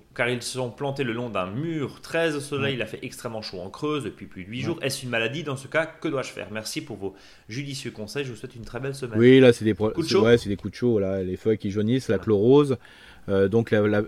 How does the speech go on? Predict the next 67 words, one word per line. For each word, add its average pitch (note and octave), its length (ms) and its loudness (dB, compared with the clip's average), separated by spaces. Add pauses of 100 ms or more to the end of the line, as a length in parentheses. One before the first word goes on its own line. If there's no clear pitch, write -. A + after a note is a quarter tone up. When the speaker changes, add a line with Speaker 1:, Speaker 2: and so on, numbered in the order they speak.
Speaker 2:
le G#2 160 2
végétal A#2 480 2
ne A#2 40 4
peut G#2+ 160 -4
pas A#2 200 2
puiser A#2+ 420 0
ce - 100 -6
qu'il A2 140 -2
ne G#2 140 0
faut, C#3 320 2
donc, A2+ 320 -2
euh, F#2+ 260 2
voilà, A#2 400 0
il G#2+ 40 0
y - 20 0
a - 20 0
des F#2+ 140 -6
couleurs G2+ 240 0
différentes G2+ 480 -4
qui - 80 -6
apparaissent F#2+ 340 -2
sur - 140 -8
les F2 80 -4
framboisiers, F#2+ 540 0
donc A2+ 180 -6
ça G#2 100 -6
c'est - 100 -8
vraiment F#2+ 220 -2
le G2+ 60 -6
coup G2+ 160 -10
de - 20 -18
chaud, - 220 -10
quoi. D2 80 -16 (680)
Alors G2 140 0
pour B2+ 120 2
le B2+ 120 8
coup C3 160 0
de - 40 -4
chaud, C#3+ 140 6
bah, A#2+ 140 6
c'est A2+ 140 -6
trop A2+ 180 2
tard B2 240 4
pour G#2 160 -2
les G2 100 2
variétés, G2+ 500 0 (100)
pour G2 180 0
les, F#2+ 280 2 (200)
les G2+ 100 0
branches G#2 320 -2
qui A2 80 -6
sont G2 160 -8
remplies F#2 300 -6
de - 40 -16
fruits, D3 300 -2
hein, F#2+ 80 -4 (180)
moi F2+ 140 -6
aussi, C3+ 280 -8
hein. G2+ 100 -6 (240)
Ce - 100 -16
matin G2 240 -2
j'ai - 140 -8
une, F2+ 100 -4
j'ai F2 120 -6
une F#2 100 -4
parcelle G#2 420 -4
où, F2 140 -8